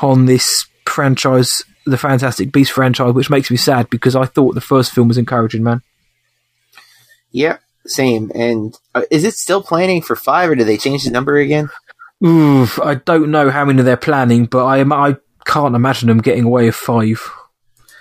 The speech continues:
Speaker 2: Yeah, I feel like they, the number has been, like, a moving scale, which is not a good sign either, right? Like,
Speaker 1: No.
Speaker 2: if you don't ha-, 'cause that just means you don't have a story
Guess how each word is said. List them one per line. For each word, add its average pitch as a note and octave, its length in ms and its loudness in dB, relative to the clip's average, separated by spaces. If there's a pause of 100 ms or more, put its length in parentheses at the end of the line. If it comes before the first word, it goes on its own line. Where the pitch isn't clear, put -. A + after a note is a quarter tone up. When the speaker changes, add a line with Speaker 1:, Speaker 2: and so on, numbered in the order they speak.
(120)
Speaker 2:
Yeah, A#2+ 180 -2
I - 20 -2
feel G3+ 160 0
like F#3 140 0
they, B2 140 2
the A2+ 280 0
number A#2+ 280 0
has G#2+ 100 0
been, G#2 140 -4
like, G#2 120 -2
a G2+ 80 0
moving G#2+ 380 0
scale, G2+ 400 0
which F#2 180 0
is F2+ 100 -4 (220)
not A#2 220 0
a G2 80 -2
good F#2 180 -2
sign F2+ 240 -4
either, F2+ 340 -8
right? G#2+ 160 -2
Like, G#2+ 120 0
Speaker 1:
No. G#2 80 -2
Speaker 2:
if G2 80 -2
you A2+ 100 -2
don't B2 180 -2
ha-, A#2 140 -10 (320)
'cause C#3+ 80 -12
that F3 140 -2
just F3 120 -2
means E3 200 0
you C3 60 0
don't C3+ 160 0
have B2 100 -2
a G#2+ 60 -4
story G#2 640 0